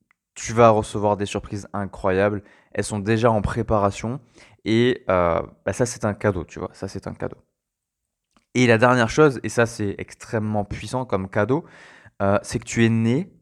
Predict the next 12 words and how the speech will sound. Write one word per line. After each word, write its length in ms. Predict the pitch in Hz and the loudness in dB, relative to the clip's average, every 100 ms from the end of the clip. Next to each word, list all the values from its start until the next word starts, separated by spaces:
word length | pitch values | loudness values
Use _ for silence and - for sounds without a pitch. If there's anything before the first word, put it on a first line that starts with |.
| _ _ _ - | _ _ _ -8
avec 220 | 104 101 | -6 -4
la 100 | 98 | -4
capacité 480 | 117 113 110 - 117 | -2 -2 -4 -4 -6
d'être 280 | 98 - | -6 -4
heureuse 240 | 98 101 107 | 0 2 0
et 40 | |
de 100 | 95 | -4
changer 280 | 92 98 95 | -4 -6 -4
le 80 | 90 | -6
monde 280 | 92 101 98 _ _ | -6 -8 -10 _ _
dès 320 | 85 92 101 | -16 -8 -4
maintenant. 440 | 98 85 - - | -2 -4 -6 -12